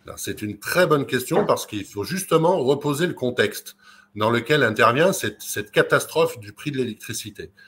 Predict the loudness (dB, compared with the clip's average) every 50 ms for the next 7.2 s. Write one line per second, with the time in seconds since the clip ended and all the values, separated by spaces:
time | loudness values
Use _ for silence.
0 | _ -20 -20 -20 -18 -18 -18 -18 _ _ _ _ _ _ _ _ _ _ _ _
1 | -4 -2 2 6 8 8 8 8 6 2 -2 -8 _ _ _ _ _ _ 0 0
2 | 0 2 4 6 6 6 6 6 6 6 6 4 -2 -2 -2 0 2 2 2 2
3 | 0 -2 -2 -2 -2 -2 -2 0 2 4 4 6 4 4 2 -2 -4 -6 -8 -6
4 | -2 0 0 0 0 -2 -2 -4 -4 -4 -4 -4 -4 -4 -2 -2 -2 0 0 0
5 | 0 0 0 -2 -4 -4 -4 -4 -2 -2 0 0 -2 -2 -6 -10 -12 -12 -12 -12
6 | -12 -12 -14 -14 -12 -8 -6 -4 -4 -2 -4 -4 -4 -2 0 0 0 0 0 0
7 | -2 -4 -4 -6